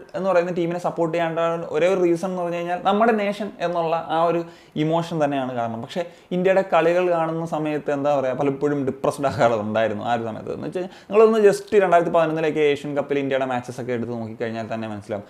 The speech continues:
ബിഗ് കൺട്രീസിനൊക്കെ എതിരെ കളിക്കുന്ന സമയത്ത് നമ്മൾ പതിനൊന്ന് പേര് നമ്മുടെ ബോക്സിൽ നിന്ന് ഡിഫെൻഡ് ചെയ്യുന്നു, പന്ത് അടിച്ച് കളയുന്നൊക്കെയാണ്. ഇപ്പം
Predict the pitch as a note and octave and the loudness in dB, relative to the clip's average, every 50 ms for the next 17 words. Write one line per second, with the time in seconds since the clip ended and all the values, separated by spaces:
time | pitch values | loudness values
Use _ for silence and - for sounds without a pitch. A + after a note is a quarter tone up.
0 | - - - _ - D3+ D#3+ D#3+ E3+ D#3 D#3 D#3 D#3 C#3+ D#3+ D3+ C#3 D3 C#3+ C3 | -20 -20 -20 _ -4 -4 0 0 0 2 2 2 0 0 -2 -2 0 0 0 2
1 | C3+ C#3+ C#3 C3+ C#3 B2+ A#2+ C3+ C3+ C#3 C#3 C#3+ C3 B2 B2+ B2 B2+ B2+ B2 B2 | 2 2 2 2 0 0 0 -2 -4 -6 -6 -6 -6 -6 -6 -6 -6 -4 -4 -4
2 | B2+ B2 B2 A#2+ A#2+ B2 B2+ C3 C3 B2+ B2 B2 A#2+ A#2 A#2 A#2+ A#2+ A#2+ A#2 A#2 | -2 -2 -2 -2 0 -2 -4 -4 -4 -4 -4 -4 -4 -4 -4 -2 -2 0 -2 -2
3 | A2+ - B2+ B2 A2+ A2+ A#2 A2+ A#2 - B2+ A#2 A#2 B2 A#2+ A#2 A#2 A2+ A#2 A2+ | -4 -4 -6 -4 -4 -4 -4 -4 -6 -6 -4 -4 -2 -2 -2 -2 -2 -4 -4 -4
4 | A2+ A2+ A#2 A#2 A2+ A2+ A2 - - B2 A#2 A#2 A#2+ B2 A#2+ B2 B2+ D3 C#3 B2+ | -4 -4 -4 -2 -2 -2 -2 -2 -2 -2 -2 -2 -2 -4 -6 -6 -4 -4 -4 -4
5 | A#2 A#2+ C#3+ C#3+ | -4 -4 -6 -6